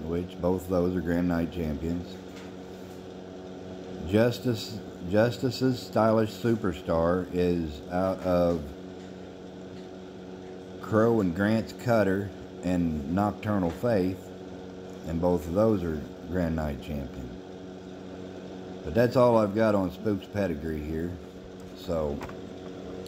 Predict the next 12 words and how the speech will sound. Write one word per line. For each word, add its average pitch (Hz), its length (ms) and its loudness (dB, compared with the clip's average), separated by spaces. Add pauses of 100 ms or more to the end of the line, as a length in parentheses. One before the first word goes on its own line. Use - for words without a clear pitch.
now 98 200 4
you 107 140 6
know 107 200 6
how 101 220 6
Spook 98 400 0
is 71 80 -4
bred. 76 420 0 (680)
Heavy 120 280 4
Sackett 98 500 4
Junior 85 380 -2 (2250)
and 73 680 0
Lily. 110 460 8